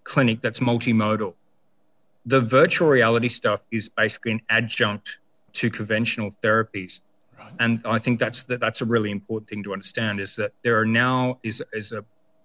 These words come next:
Speaker 1: very broad body of evidence to suggest that virtual reality, um, it can be useful in a number of applications across physical, neurological,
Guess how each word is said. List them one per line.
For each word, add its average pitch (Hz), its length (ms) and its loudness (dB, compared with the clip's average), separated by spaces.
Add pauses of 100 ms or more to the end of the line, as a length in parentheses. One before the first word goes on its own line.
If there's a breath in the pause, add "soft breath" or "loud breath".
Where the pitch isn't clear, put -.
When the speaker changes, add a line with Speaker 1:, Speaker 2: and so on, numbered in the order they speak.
Speaker 1:
very 120 260 6
broad 107 440 -2 (260)
body 104 320 0
of 95 120 -8
evidence 101 580 -4 (600)
to - 120 -4
suggest 107 500 -2
that 113 100 -10 (160)
virtual 104 340 -4
reality, 101 540 -4
um, 95 380 -10 (100)
it 107 140 -10
can 110 200 -2
be 101 120 -8
useful 104 440 -6
in 98 60 -8
a 98 40 -6
number 113 320 4
of 101 100 0
applications 98 840 -6
across 104 360 -6
physical, 107 420 -6
neurological, 98 720 -6